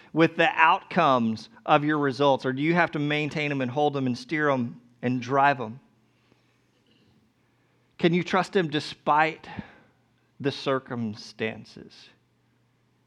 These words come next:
Can you be okay internally and still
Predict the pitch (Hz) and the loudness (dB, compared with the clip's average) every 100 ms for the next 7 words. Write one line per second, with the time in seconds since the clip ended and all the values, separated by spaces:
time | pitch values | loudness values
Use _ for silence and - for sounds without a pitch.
0 | _ _ _ _ - 185 175 180 143 170 | _ _ _ _ 0 2 2 0 -2 0
1 | 196 202 202 185 175 165 175 170 165 156 | 2 2 4 4 4 2 -2 0 0 0
2 | 156 - 170 175 - 175 180 165 156 131 | -4 -2 -2 -2 -4 -4 0 2 2 0
3 | 131 - 175 180 175 | -4 -4 0 2 2